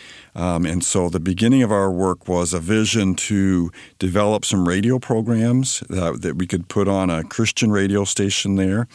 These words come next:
and, and do outreach. And, uh, so we hired a director, uh, Carly, from back then, who's continued to serve with us until today. She has an assistant, Sully, that works alongside of her doing a lot of social media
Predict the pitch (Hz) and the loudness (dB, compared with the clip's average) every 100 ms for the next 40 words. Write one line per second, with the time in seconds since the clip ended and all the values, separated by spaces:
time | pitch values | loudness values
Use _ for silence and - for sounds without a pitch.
0 | - - - 82 92 87 85 82 82 85 | -20 -20 -10 -4 0 2 0 -2 -2 -4
1 | 85 90 85 101 107 110 131 - - - | 0 0 0 -2 -2 -4 -4 -6 -8 -18
2 | - - - - 82 92 90 87 85 82 | -20 -20 -20 -10 -2 0 0 0 0 -2
3 | 104 92 92 - 87 90 104 107 98 95 | 0 0 -2 -2 -2 0 0 0 0 -2
4 | 87 87 - 127 143 139 - 82 92 85 | -2 -2 -2 -2 -2 -2 -8 -6 -4 -2
5 | 95 101 117 143 127 _ - 95 92 90 | 0 0 0 -2 -4 _ -8 -2 0 -2
6 | 80 87 - 98 101 110 98 92 - 78 | -2 -4 -2 0 2 2 0 -2 -4 -4
7 | 101 98 90 82 - 90 87 87 92 85 | 0 0 0 -2 -2 0 0 -2 -2 -4
8 | 76 - - 101 85 85 78 - 78 80 | -4 -6 -6 -6 -4 -4 -4 -6 -6 -6
9 | - 107 - 101 98 104 98 90 - 110 | -6 -8 -6 -2 2 2 0 -2 -2 -2
10 | - 113 104 - 98 98 98 98 - - | 0 -2 -2 0 0 2 0 -2 -8 -20
11 | - - 80 - - 95 95 - 92 90 | -14 -6 -6 -6 -6 -2 -2 -2 -2 0
12 | 90 - 92 98 92 - 92 87 - 98 | 0 0 0 0 -2 -2 0 0 -2 0
13 | 92 87 90 92 90 85 - 92 - 85 | 0 0 -2 -2 -2 -4 -4 -4 -4 -2
14 | 92 101 110 113 | -2 0 0 0